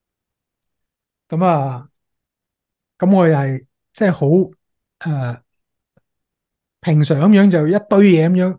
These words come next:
駁返佢。跟住我媽同我講，佢話：「你其實唔使同我講咁多嘢嘅，你淨係同我講，媽咪，我知道啦，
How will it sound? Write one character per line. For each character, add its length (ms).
駁 140
返 240
佢。 220
跟 140
住 100
我 60
媽 140
同 160
我 80
講， 240
佢 100
話： 260
「你 120
其 140
實 120
唔 120
使 120
同 140
我 80
講 180
咁 180
多 140
嘢 120
嘅， 80
你 120
淨 300
係 60
同 140
我 120
講， 300
媽 160
咪， 180
我 100
知 220
道 160
啦， 160